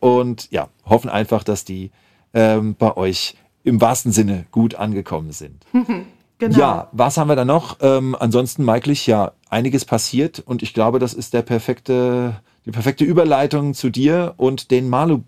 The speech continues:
Speaker 1: Malibu News. Heute
Speaker 2: Ja.
Speaker 1: live und in Farbe vorgetragen.
Speaker 2: Tatsächlich mal wieder, also auf,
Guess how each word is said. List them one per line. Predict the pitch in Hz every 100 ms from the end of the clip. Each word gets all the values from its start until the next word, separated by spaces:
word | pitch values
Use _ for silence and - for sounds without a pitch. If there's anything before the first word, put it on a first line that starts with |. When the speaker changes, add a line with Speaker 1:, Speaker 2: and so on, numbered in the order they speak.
| -
Speaker 1:
Malibu | 113 156 170 135 123 113
News. | 107 127 107 92 - 90
Heute | 131 170 170 151 143
Speaker 2:
Ja. | -
Speaker 1:
live | - 160 180 -
und | 135 123
in | 123
Farbe | - 104 110 98
vorgetragen. | - 117 104 104 - 87 76
Speaker 2:
Tatsächlich | 240 285 - 294 330 294 -
mal | 214 202
wieder, | 196 247 254 -
also | 208 214
auf, | 208 226 -